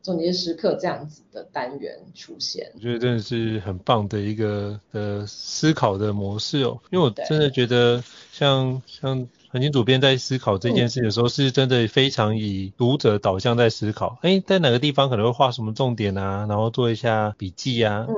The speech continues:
Speaker 2: 那我觉得都是一个非常推荐大家可以好好看。真的，这本书我真的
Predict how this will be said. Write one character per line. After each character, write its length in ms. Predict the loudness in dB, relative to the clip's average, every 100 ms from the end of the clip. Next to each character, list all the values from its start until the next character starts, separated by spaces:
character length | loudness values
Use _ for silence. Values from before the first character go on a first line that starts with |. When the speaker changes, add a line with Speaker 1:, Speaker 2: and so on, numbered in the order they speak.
| -2
Speaker 2:
那 100 | -2
我 80 |
觉 100 | 0
得 60 | 0
都 160 | 2 0
是 160 | 0
一 120 | -2 0
个 360 | 2 2 -2 -6 _ 0
非 100 | 4
常 160 | 4 4
推 120 | 4
荐 140 | 4
大 120 | 4
家 40 | 2
可 100 | 2
以 40 |
好 140 | 2 0
好 120 | -2
看。 220 | -4 -2
真 100 | 0
的， 140 | 0 0
这 160 | 0
本 160 | 2 0
书 300 | 2 0 0
我 100 | 0
真 160 | 2
的 340 | 4 4 2